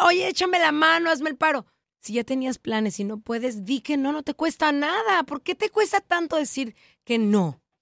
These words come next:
Precisamente por eso, porque tienes un alto, una, una baja autoestima y necesitas la aprobación de los demás. Ahora, muestra un alto grado de que son personas de,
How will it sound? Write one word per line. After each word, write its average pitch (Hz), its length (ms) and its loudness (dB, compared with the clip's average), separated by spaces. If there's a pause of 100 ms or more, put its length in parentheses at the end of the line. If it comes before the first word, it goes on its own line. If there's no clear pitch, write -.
(140)
Precisamente 190 600 -2
por 233 180 0
eso, 285 140 -6
porque 196 200 -8
tienes 196 300 0
un 208 100 0
alto, 214 300 0 (140)
una, 254 400 -2
una 247 240 2
baja 254 240 2
autoestima 247 600 2 (360)
y 220 100 -2
necesitas 196 540 2
la 202 80 6
aprobación 185 600 2
de 165 80 0
los 170 200 0
demás. 196 440 -2 (520)
Ahora, 214 320 6
muestra 247 640 2 (400)
un 226 140 0
alto 240 260 0
grado 220 540 0 (580)
de 208 140 0
que 202 120 -4
son 208 200 -2
personas 247 420 -2
de, 226 160 -4